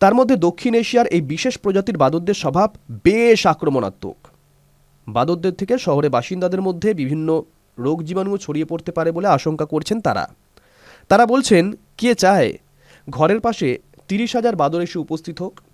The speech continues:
তাছাড়া যতই বাঁদরদের শহর বলা হোক, এটি আদতে ওই বাঁদরদের প্রজনন কেন্দ্র। সেখান থেকে আমেরিকার বিভিন্ন বিশ্ববিদ্যালয় ও ফার্মাসিউটিক্যাল কোম্পানিগুলোতে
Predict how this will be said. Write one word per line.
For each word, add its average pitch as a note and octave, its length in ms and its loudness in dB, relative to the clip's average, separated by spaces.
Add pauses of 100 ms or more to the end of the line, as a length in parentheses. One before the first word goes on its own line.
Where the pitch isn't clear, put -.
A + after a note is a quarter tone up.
(680)
তাছাড়া A3 400 6
যতই E3+ 340 2
বাঁদরদের F#3+ 380 0
শহর A3 260 0
বলা C3 220 2
হোক, - 280 -10 (580)
এটি G3+ 220 4
আদতে D#3+ 440 2 (260)
ওই F3 120 0
বাঁদরদের F3 500 2 (280)
প্রজনন E3 400 0
কেন্দ্র। G2 420 -8 (720)
সেখান A#3+ 360 2
থেকে D#3+ 360 -2 (260)
আমেরিকার G3+ 420 4
বিভিন্ন A3 360 -2
বিশ্ববিদ্যালয় E3+ 720 -2
ও D#3+ 80 -4
ফার্মাসিউটিক্যাল G#3+ 720 -2
কোম্পানিগুলোতে E3 840 -4